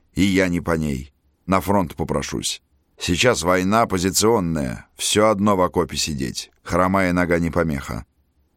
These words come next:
Официант бегом тащил поднос, на котором сверкал хрусталем огромный графин с прозрачной жидкостью. "Выпьем молча", сказал Козловский.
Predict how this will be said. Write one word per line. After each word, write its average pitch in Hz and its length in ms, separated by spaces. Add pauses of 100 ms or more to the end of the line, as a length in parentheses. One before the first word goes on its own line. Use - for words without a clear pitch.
(120)
Официант 78 640
бегом 80 380
тащил 80 460
поднос, 87 520
на 85 120
котором 82 400
сверкал 85 540
хрусталем 82 680
огромный 82 500
графин 85 520
с - 80
прозрачной 80 680
жидкостью. 69 800 (380)
"Выпьем 82 500
молча", 58 640 (400)
сказал 64 380
Козловский. 58 680